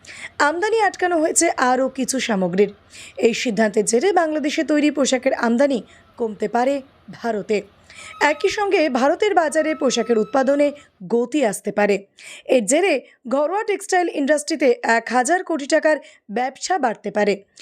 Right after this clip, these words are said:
বাংলাদেশের পোশাক আমদানিতে হ্রাস টানার দাবি অনেকদিন ধরেই জানাচ্ছিলেন ভারতের পোশাক শিল্পের সঙ্গে জড়িত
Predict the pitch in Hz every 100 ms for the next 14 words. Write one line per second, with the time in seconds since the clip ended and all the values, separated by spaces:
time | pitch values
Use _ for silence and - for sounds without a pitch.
0 | - - - 302 320 403 427 427 453 370
1 | 339 359 - 285 285 302 - 233 240 320
2 | - - 320 311 254 247 254 - 226 196
3 | 208 196 202 208 190 196 226 - 294 233
4 | - - - - 240 277 320 453 453 370
5 | 381 370 330 302 311 330 311 254 277 277
6 | 302